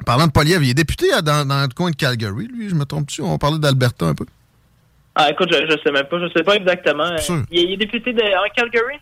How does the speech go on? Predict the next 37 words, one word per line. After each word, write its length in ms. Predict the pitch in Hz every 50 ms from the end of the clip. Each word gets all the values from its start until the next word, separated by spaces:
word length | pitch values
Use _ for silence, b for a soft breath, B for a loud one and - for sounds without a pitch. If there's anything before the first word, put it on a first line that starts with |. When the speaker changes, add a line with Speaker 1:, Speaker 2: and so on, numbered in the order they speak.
| _ -
Speaker 1:
Non, 460 | 147 170 190 202 202 202 190 180 165
c'est 80 | 135 -
pas 100 | 160 143
vrai. 220 | 131 120 110 - _ _ _ _ _ _ b b b b b b
Il 80 | 123 139
a, 20 |
Speaker 2:
Ah. 40 | 139 139
Speaker 1:
il 80 | 147 151
a 40 |
habité 280 | 151 151 143 - 185 180
là 140 | 185 202 190
un 40 | 175
bout, 220 | 156 170 185 - 165 143
mais, 140 | 139 139
mais 120 | 135 131 127
je 60 | 113
pense 220 | - 160 160 151 -
que 80 | 151
là, 100 | 135 131
c'est 160 | 131 - 127 117
dans 540 | 107 113 113 110 110 107 107 104 104 104 82 113
Ottawa. 340 | 113 - 110 101 107 110 B B B B B B B B -
Euh, 180 | 117 123 127 127
mais 480 | 127 131 131 131 131 131 123 117 127
peu 120 | 127 170 170
importe, 360 | 160 139 196 214 202 - 175
euh, 240 | 160 156 147 143 135
j'essayais 400 | 123 139 127 110 139 139 147 147
de 60 | -
faire 180 | - 139 120 117
un 100 | 113 110
lien 200 | 107 117 127 127
pour 140 | - 101
<laughs> 0 |
parler 300 | - - - - 107 104
de 160 | 92 87 - 110 -
l'Alberta 560 | 131 110 107 123 113 - - - 135 147